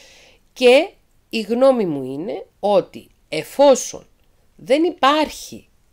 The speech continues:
καμία εξασφάλιση ότι εμείς ή ο άλλος σε οποιαδήποτε φάση της γνωριμίας θα παραμείνουμε σε αυτή τη γνωριμία, επειδή ακριβώς γνωρίζοντας καλύτερα τον άλλον μπορεί να δούμε πράγματα πάνω στον άλλον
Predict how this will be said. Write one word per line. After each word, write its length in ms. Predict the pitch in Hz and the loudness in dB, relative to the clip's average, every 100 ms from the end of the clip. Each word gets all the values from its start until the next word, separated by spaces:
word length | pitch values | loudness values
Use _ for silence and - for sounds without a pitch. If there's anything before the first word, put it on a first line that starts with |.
| - | -6
καμία 920 | 190 208 294 392 370 247 180 143 - _ _ _ _ _ _ - | -4 -2 0 2 2 2 0 -4 -10 _ _ _ _ _ _ -12
εξασφάλιση 1080 | 170 - 175 - 285 302 196 135 - - _ | -8 -4 -4 -2 0 2 2 -2 -10 -16 _
ότι 360 | 190 220 247 226 | -8 -6 -2 -2
εμείς 560 | 262 311 170 - - _ _ | 0 0 -2 -6 -12 _ _
ή 160 | - 202 | -10 -2
ο 160 | 220 247 302 | 2 4 4
άλλος 500 | 220 131 98 - _ _ _ | 2 -2 -10 -20 _ _ _
σε 180 | - 254 | -6 -4
οποιαδήποτε 680 | - 254 254 403 427 381 262 | -2 -2 0 0 0 -2 -2
φάση 320 | 202 190 165 | 0 -2 -4
της 120 | 156 | -14
γνωριμίας 540 | 156 151 147 147 139 - | -10 -8 -8 -6 -8 -8
θα 280 | 190 190 | -4 -4
παραμείνουμε 840 | - 180 165 160 196 349 403 294 190 | -2 0 0 -2 -2 -2 0 -2 -4
σε 120 | 165 | -6
αυτή 220 | - 143 | -10 -14
τη 80 | 131 | -14
γνωριμία, 640 | 131 123 117 113 95 - _ _ _ _ _ _ _ | -14 -14 -12 -14 -14 -18 _ _ _ _ _ _ _
επειδή 380 | - 156 156 180 | -12 -6 -4 -2
ακριβώς 500 | 233 226 190 180 175 | -2 -4 -2 0 -2
γνωρίζοντας 600 | 165 156 156 185 208 226 | -4 -6 -6 -8 -10 -10
καλύτερα 460 | - 175 185 214 220 | -6 -6 -6 -6 -8
τον 200 | 196 175 | -8 -6
άλλον 340 | 160 160 165 | -4 -4 -6
μπορεί 180 | 151 160 | -8 -8
να 140 | 175 180 | -6 -6
δούμε 200 | 208 214 | -8 -8
πράγματα 840 | - 190 202 185 165 175 170 165 | -2 2 2 0 -4 -6 -6 -8
πάνω 200 | 160 170 | -8 -10
στον 280 | 170 - 151 | -10 -10 -8
άλλον 420 | 147 151 156 160 | -8 -8 -10 -14